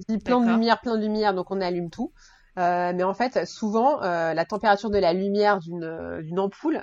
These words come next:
Speaker 1: n'est forcément, du coup, pas du tout la même que la lumière naturelle.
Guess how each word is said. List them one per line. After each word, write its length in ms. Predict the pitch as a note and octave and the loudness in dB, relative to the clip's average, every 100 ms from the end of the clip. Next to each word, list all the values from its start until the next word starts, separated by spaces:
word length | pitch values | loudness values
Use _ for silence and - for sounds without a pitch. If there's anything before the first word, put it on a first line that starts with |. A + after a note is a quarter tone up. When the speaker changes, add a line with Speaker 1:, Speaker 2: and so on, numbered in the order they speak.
| - | -8
Speaker 1:
n'est 140 | F3 E3+ | -12 -10
forcément, 380 | F#3 G#3+ G3+ | -10 -8 -6
du 140 | F#3 F3+ | -6 -8
coup, 200 | G3 G3 _ _ _ | -12 -16 _ _ _
pas 180 | A#3 G#3+ | 2 2
du 120 | G3 | -2
tout 120 | G3+ A#3 | -2 0
la 100 | G#3 | 2
même 200 | G#3+ A3 | 0 -2
que 100 | G3 | -6
la 100 | E3 | -4
lumière 240 | F3+ F#3 | -4 -6
naturelle. 400 | E3 D#3+ F#3 A3+ | -6 -8 -4 -4